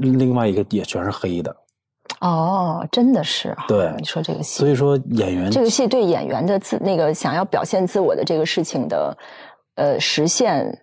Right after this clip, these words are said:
Speaker 1: 嗯。
Speaker 2: 率，度是特别低的。
Speaker 1: 对。
Speaker 2: 能这么说吗？
Speaker 1: 就
Speaker 2: 所以你也会考虑这个事情，对吧？
Speaker 1: 我完全不会考虑。我真是一个完全不会考虑的人。
Speaker 2: 嗯。
Speaker 1: 因为我觉得那事儿没那么重要。因为大家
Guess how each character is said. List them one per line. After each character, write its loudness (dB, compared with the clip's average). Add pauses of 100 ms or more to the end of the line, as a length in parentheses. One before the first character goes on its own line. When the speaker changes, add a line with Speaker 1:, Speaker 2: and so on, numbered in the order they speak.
Speaker 1:
嗯。 -2
Speaker 2:
率， 2
度 2
是 -4
特 -2
别 0
低 0
的。 0 (680)
Speaker 1:
对。 2
Speaker 2:
能 2
这 2
么 2
说 -2
吗？ -6 (260)
Speaker 1:
就 0
Speaker 2:
所 4
以 4
你 4
也 2
会 -2
考 -6
虑 -4
这 -2
个 0
事 -4
情， -10
对 2
吧？ 2
Speaker 1:
我 0
完 -2
全 -4
不 -8
会 -8
考 -10
虑。 -12 (680)
我 2
真 -2
是 -2
一 0
个 -4
完 -4
全 -10
不 -6
会 -6
考 -6
虑 -10
的 -10
人。 -12
Speaker 2:
嗯。 -2 (480)
Speaker 1:
因 4
为 -
我 4
觉 0
得 2
那 4
事 -2
儿 0
没 -2
那 2
么 0
重 -12
要。 -8
因 4
为 2
大 0
家 2